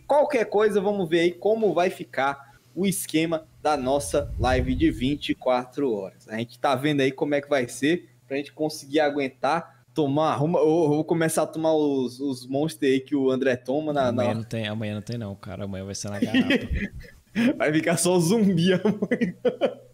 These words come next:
Speaker 1: Então, eu quero ver como vai ser. Então, provavelmente daqui pra segunda-feira deve tá saindo alguma coisa ou na,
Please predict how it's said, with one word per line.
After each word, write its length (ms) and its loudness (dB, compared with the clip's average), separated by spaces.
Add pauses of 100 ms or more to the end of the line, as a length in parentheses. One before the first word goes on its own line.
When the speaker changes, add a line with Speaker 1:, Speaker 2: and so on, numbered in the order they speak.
(1300)
Speaker 1:
Então, 540 0 (240)
eu 220 2
quero 280 2
ver 440 0
como 160 2
vai 120 4
ser. 140 2
Então, 340 -2 (300)
provavelmente 840 2
daqui 400 0
pra 200 0
segunda-feira 640 0
deve 180 2
tá 140 2
saindo 280 0
alguma 280 2
coisa 280 2
ou 120 4
na, 360 2